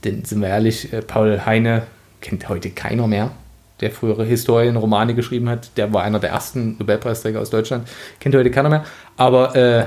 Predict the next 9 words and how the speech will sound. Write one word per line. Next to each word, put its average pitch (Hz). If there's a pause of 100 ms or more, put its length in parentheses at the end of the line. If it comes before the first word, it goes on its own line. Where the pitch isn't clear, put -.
die 110
Blechtrommel 104
ist -
ja 80
wirklich -
international 110
auch -
breit 107
rezipiert. 123